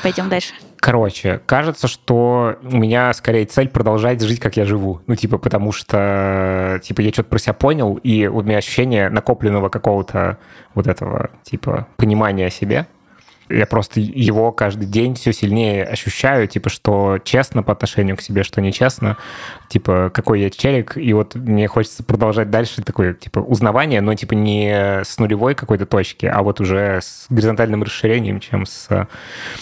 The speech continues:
Speaker 2: поиском вектора. Вот это, наверное, все, что можно сказать про это с моей стороны.
Speaker 1: Мгм.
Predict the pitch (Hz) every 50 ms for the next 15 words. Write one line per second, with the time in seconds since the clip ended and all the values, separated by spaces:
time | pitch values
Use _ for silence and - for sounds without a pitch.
0 | - - - - - _ - 110 101 92 - - 101 98 95 90 - - - -
1 | 110 - - _ - 139 - 98 - 107 104 95 92 98 95 95 92 92 92 -
2 | - 98 92 92 - - - - - 101 95 95 92 95 98 101 - - _ _
3 | _ _ - - - - 92 - - - - - 143 - - 117 - - _ _
4 | _ _ - - - 101 - - - - - 113 107 - _ _ - 254 269 269
5 | 226 - 190 185 185 196